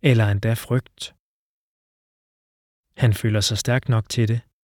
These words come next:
Lysannes urter har gjort underværker, og selvom han var plaget af urolige drømme,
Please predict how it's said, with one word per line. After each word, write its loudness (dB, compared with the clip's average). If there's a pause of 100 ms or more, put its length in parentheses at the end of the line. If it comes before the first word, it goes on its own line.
(480)
Lysannes 2
urter 2
har 0
gjort 0
underværker, -2 (580)
og 0
selvom 2
han 2
var 0
plaget 0
af -4
urolige 2
drømme, -2